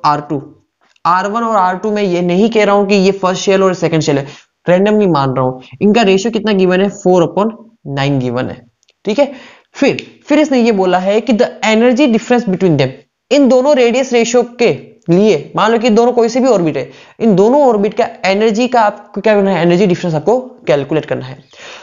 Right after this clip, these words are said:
तो देखो, सिंपल सी चीज है, आपके पास क्या है, दो ऑर्बिट का रेडियस रेशियो गिवन है, लेकिन आपके पास ऑर्बिट नहीं गिवन है, number of shell तो पता होना चाहिए ना कि कौन से दो ऑर्बिट का रेशियो है ये।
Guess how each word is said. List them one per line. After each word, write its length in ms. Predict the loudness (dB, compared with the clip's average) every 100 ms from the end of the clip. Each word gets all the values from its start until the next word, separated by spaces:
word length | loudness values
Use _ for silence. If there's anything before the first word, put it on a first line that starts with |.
| -8 0
तो 100 | 2
देखो, 220 | 2 0
सिंपल 320 | -2 0 0
सी 140 | 0
चीज 100 | -4
है, 180 | -6 -8 -16 -12 -4
आपके 260 | -4 -4
पास 220 | -4 -4 -2
क्या 120 | -2
है, 360 | -2 -8 _ _ _ _ _ -2
दो 240 | 2 4
ऑर्बिट 240 | 2 0 0
का 100 | 0
रेडियस 380 | 2 2 0 -2
रेशियो 240 | -4 -4
गिवन 200 | -4 -4
है, 120 | -6 -16 _ -4
लेकिन 200 | -2 -2
आपके 180 | -4 -2
पास 160 | 0
ऑर्बिट 320 | 2 2 2 2
नहीं 260 | 0 0
गिवन 260 | 2 2 2
है, 240 | -2 -8 -20 _ -2
number 220 | 0 0
of 60 | 0
shell 240 | 0 0
तो 60 | -2
पता 220 | 0 2
होना 120 | 2
चाहिए 200 | 2 -2
ना 100 | -4
कि 120 | -6
कौन 280 | -2 0 0
से 120 | 0
दो 120 | 2
ऑर्बिट 300 | 2 0 -2
का 60 | 0
रेशियो 320 | 0 0 0
है 120 | -2
ये। 140 | -2